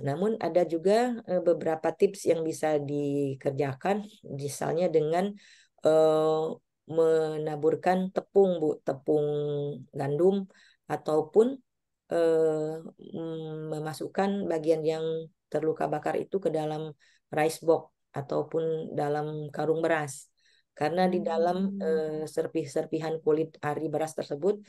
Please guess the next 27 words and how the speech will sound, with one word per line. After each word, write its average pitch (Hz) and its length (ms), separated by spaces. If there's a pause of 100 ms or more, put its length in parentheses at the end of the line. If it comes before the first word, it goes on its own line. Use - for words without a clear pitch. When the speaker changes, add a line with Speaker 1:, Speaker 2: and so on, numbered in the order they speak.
(320)
Speaker 1:
tergandung 156 480
Speaker 2:
Hmm. - 160
Speaker 1:
vitamin 156 400
B - 80
lima 156 400 (960)
yang 180 180
sangat 165 280
Speaker 2:
Hmm. 156 80
Speaker 1:
baik 156 200
sekali, 165 600 (580)
eh, 147 560 (140)
memberikan, 147 560 (260)
eh, 143 380
perbaikan 143 480 (100)
kepada 143 380
luka-luka 143 580
di 143 120
kulit. 143 340 (640)
Jadi 185 560
semua, 156 400
eh, 147 520 (200)
apa, - 120 (100)
obat-obat 147 420
oles 143 160
topikal 139 480
tersebut 156 380
juga 139 260